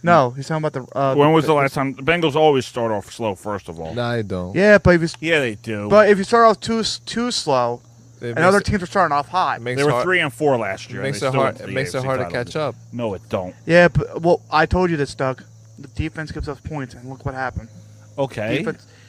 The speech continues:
Speaker 1: if your defense gives too much points, your offense can't catch up. There's a problem.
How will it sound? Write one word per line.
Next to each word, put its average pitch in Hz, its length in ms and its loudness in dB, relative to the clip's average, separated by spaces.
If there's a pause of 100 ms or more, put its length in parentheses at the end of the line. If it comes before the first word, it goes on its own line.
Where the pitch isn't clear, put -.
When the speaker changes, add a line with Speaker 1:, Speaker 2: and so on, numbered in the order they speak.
(200)
Speaker 1:
if 165 60 -8
your 165 100 -2
defense 214 260 0
gives 208 160 -2
too 226 120 -4
much 214 220 -4
points, 226 360 4
your 180 100 4
offense 185 160 -4
can't - 200 -10
catch 185 240 -2
up. 214 220 6 (100)
There's 151 140 -6
a - 40 -8
problem. 165 380 2